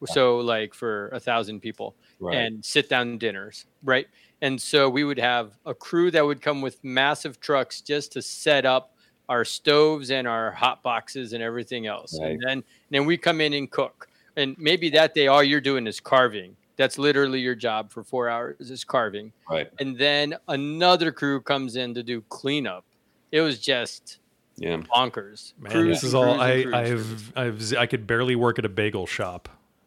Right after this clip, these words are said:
Speaker 3: That's,
Speaker 1: <laughs>
Speaker 3: that's my kitchen background. This is all
Speaker 1: Yeah,
Speaker 3: fascinating
Speaker 1: yeah.
Speaker 3: to me.
Speaker 1: So that's, the scale of that operation was probably a little bit larger than, than
Speaker 2: Yeah.
Speaker 1: what we did over in Oregon, but,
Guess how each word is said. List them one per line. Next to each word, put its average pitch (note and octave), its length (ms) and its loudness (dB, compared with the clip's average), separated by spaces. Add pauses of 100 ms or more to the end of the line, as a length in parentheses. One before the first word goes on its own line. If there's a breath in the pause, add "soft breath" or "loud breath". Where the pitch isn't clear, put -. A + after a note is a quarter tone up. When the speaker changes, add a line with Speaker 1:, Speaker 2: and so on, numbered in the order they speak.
Speaker 3:
That's, - 480 4
Speaker 1:
<laughs> - 0 -
Speaker 3:
that's C3+ 280 6
my C3 140 2
kitchen B2+ 340 2
background. A2 460 0
This G#2 120 -6
is A2+ 120 -6
all A2 160 2
Speaker 1:
Yeah, C3 260 10
Speaker 3:
fascinating A2 320 0
Speaker 1:
yeah. A2+ 120 10
Speaker 3:
to G#2 120 -2
me. G2+ 300 -10
Speaker 1:
So D#3+ 160 6
that's, G3+ 240 8
the D3 200 -4
scale F3+ 440 8
of D#3 60 8
that C#3 160 10
operation B2 560 4
was G#2 120 -4
probably A2+ 400 2
a G2 60 0
little G#2+ 300 -4
bit G#2 160 0
larger G2 440 0
than, F2 460 -8
than A#2 100 -4
Speaker 2:
Yeah. G#2 120 2
Speaker 1:
what F#2 120 -6 (140)
we G#2 100 -4
did G2+ 300 2
over G2 200 0
in F#2+ 80 -4
Oregon, G2+ 420 -2
but, F#2+ 220 -4